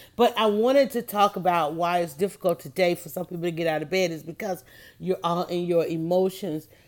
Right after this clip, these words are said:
Uh, your curiosity got you to watch it. Now you're in your emotions. Now you're trying to figure out how to process it. And you're reaching, you're out there, you're looking, trying to figure out, okay, well, who saw this?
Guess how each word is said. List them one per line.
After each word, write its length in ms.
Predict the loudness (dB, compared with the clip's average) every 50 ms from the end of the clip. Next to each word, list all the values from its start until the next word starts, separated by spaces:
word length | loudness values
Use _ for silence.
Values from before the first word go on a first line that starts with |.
| _ _ -8
Uh, 120 | -4 -2 -2
your 180 | 0 -2 -2
curiosity 800 | -4 0 4 6 6 6 8 6 4 4 4 0 -2 -4 -4 -2
got 300 | 2 2 2 2 2 -2
you 60 | -6
to 80 | -4 -4
watch 440 | 0 2 2 2 2 0 -2 -2 0
it. 300 | 0 0 0 0 -6 -14 -20 -20 -20 -20 _ -4
Now 200 | 0 2 2 2
you're 220 | 4 2 2 0
in 180 | 0 0 0 0
your 160 | 2 2 2
emotions. 560 | 2 4 4 4 4 4 2 0 -6 -6 -4
Now 140 | -4 -2 -2
you're 120 | -2 -2
trying 200 | -4 -4 -4 -4
to 40 | -4
figure 260 | -2 -2 -2 0 0
out 80 | -2 -2
how 120 | -4 -8
to 80 | -8 -8
process 680 | -8 -4 -2 0 0 0 -2 -2 0 0 0 0 -2 -4
it. 180 | -4 -4 -6 -10 -20 -20 -18 -8
And 180 | -4 -2 0 2
you're 140 | 2 2 2
reaching, 460 | 2 2 2 2 2 0 -4 -4 -2
you're 160 | 0 2 4
out 240 | 4 4 4 2 0
there, 80 | -2
you're 120 | 0 0 2
looking, 320 | 4 2 2 2 0 -6
trying 220 | -4 0 0 0 0
to 60 | 0
figure 240 | -2 -2 0 2 2
out, 140 | 2 2
okay, 100 | 0 -2
well, 140 | -4 -4 -2
who 180 | -2 -2 -2 -2
saw 300 | 0 2 2 2 2 2
this? 260 | 2 2 0 0 0